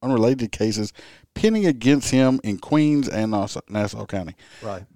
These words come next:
Speaker 1: This motherfucker needs to be locked up for a
Speaker 2: Well
Speaker 1: long, long, long, long time. But he, you know what? He's probably back on the street already
Speaker 2: Oh,
Speaker 1: again.
Speaker 2: absolutely. So, and listen, let me tell you this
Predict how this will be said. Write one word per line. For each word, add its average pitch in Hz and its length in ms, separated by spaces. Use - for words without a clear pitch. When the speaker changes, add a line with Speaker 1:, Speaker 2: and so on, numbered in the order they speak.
Speaker 1:
This 180 200
motherfucker 113 580
needs 107 420
to 101 60
be 98 160
locked 101 420
up 98 180
for 107 180
a 98 60
Speaker 2:
Well 98 160
Speaker 1:
long, 101 220
long, 95 280
long, 95 200
long 104 220
time. 131 200
But 117 140
he, 131 140
you 123 140
know 143 100
what? 151 220
He's - 160
probably 175 300
back 123 260
on 120 100
the 104 60
street 139 320
already 92 400
Speaker 2:
Oh, 120 140
Speaker 1:
again. 120 100
Speaker 2:
absolutely. 113 560
So, 101 200
and 139 120
listen, 123 440
let 127 120
me 175 100
tell 127 200
you 101 200
this 101 320